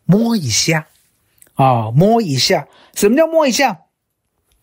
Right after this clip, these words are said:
一七九五六是现货的高点，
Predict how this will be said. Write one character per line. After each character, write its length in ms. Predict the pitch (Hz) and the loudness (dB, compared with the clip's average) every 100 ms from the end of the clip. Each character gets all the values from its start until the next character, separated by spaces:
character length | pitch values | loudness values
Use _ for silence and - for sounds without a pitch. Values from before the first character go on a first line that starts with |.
| _ _ - - - _ - | _ _ -20 -20 -20 _ 0
一 180 | 254 | 0
七 220 | 247 247 240 | 2 0 0
九 200 | 185 190 | 2 4
五 160 | 156 | 2
六 360 | 139 185 139 - _ _ _ _ _ - | 2 2 0 -4 _ _ _ _ _ -6
是 180 | - | -2
现 240 | 196 - 175 | 0 2 2
货 160 | 165 | 2
的 80 | 135 | 0
高 220 | 123 120 | -2 -4
点， 220 | 117 98 | -6 -14